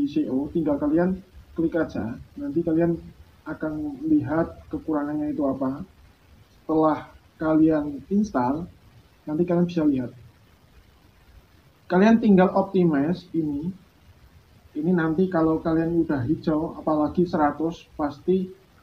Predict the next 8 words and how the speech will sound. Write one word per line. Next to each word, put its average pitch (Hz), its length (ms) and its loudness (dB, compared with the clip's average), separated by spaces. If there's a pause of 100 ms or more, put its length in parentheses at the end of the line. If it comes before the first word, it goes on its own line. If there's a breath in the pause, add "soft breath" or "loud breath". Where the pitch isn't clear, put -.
akan 170 400 -4
direkomendasikan 147 1000 -2
oleh 156 260 -2 (380)
YouTube 151 320 0
sendiri. 151 480 0 (640)
Ini 165 140 2
misalkan 185 340 4
sini. 139 320 0